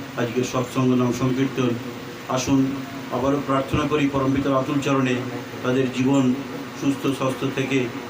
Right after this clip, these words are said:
শ্রী শ্রী ঠাকুরের উচ্ছল হোক, এই আমাদের একান্ত প্রার্থনা। আজকে যারা এখানে আসলেন প্রতি প্রত্যেকের মঙ্গল প্রার্থনা করি পরম পিতার আতুল চরণে, যারা আসতে পারলেন না এই গ্রামবাসীর প্রতি প্রত্যেকের মঙ্গল প্রার্থনা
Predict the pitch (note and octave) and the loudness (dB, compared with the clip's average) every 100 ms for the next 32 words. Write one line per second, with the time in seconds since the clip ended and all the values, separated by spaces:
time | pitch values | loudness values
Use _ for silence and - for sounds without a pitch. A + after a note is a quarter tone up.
0 | - - C#3 C3+ C3+ B2+ B2+ C3+ B2+ B2 | -12 -2 -2 0 0 -2 0 0 0 0
1 | C3+ C3 B2 B2 - - - - C3 C3+ | 0 0 2 0 -2 -10 -10 -8 0 2
2 | C3 C3 C3 A#2+ B2 B2 A#2 A#2 - A2+ | 2 2 2 2 0 -2 -2 -4 -4 -4
3 | G#2+ - - - - B2 B2+ C#3 C#3+ C#3 | -4 -6 -14 -14 -6 -2 0 2 4 2
4 | C#3 C#3 C3 C#3+ D3 C3+ C3+ C3+ C3+ C3+ | 2 2 2 2 2 4 2 0 0 -2
5 | C3 C3+ C3 B2+ C3 C3 B2+ - B2+ A#2+ | -2 -2 0 0 0 0 -2 -2 -4 -2
6 | A#2+ - A#2 A#2 A#2+ A#2 A2+ B2+ A#2 A#2 | -4 -2 -2 -4 -4 -2 -2 -4 -4 -2
7 | A2 A2 G#2+ - - - C3+ C3+ - C#3+ | -2 -4 -6 -12 -14 -4 0 0 0 0
8 | C#3 C3+ C#3 C#3 C#3+ C#3 - - - B2 | 2 4 4 4 2 -4 -8 -10 -8 -2
9 | B2 B2+ C3 C3+ C3+ C3 C3 - C#3 C3+ | 0 2 0 -2 -2 -2 -4 -4 -4 -4
10 | B2 A#2+ A#2 A#2 A2 A#2+ | -2 -2 -4 -4 -4 -4